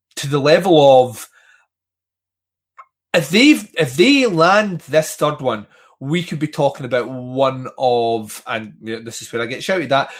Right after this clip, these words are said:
but we could be talking about one of the best trilogies in horror history.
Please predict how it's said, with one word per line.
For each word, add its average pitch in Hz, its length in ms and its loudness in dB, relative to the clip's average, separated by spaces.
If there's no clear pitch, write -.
but 143 80 -2
we 147 100 2
could 151 120 -10
be 139 60 -6
talking 143 320 0
about 123 260 4
one 135 560 0
of 127 160 0
the 123 80 -4
best 113 340 -2
trilogies 110 400 -8
in 101 80 -18
horror 101 300 -6
history. 90 340 -16